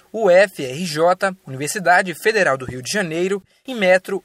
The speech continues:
Instituto Nacional de Metrologia, Qualidade e Tecnologia, e o E R J,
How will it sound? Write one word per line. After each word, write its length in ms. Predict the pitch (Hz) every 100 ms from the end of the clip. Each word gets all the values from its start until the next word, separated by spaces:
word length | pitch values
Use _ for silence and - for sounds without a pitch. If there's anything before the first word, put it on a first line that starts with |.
| _
Instituto 560 | 139 202 190 208 220 190
Nacional 520 | 147 - 208 160 185
de 120 | 156
Metrologia, 840 | 151 202 214 208 180 131 147 208 -
Qualidade 560 | 180 151 135 165 180
e 40 | 151
Tecnologia, 760 | 127 127 160 190 139 180 196 196 _ _
e 120 | 190 226
o 120 | 180
E 160 | 190 196
R 260 | 135 143
J, 460 | 170 160 180 185 185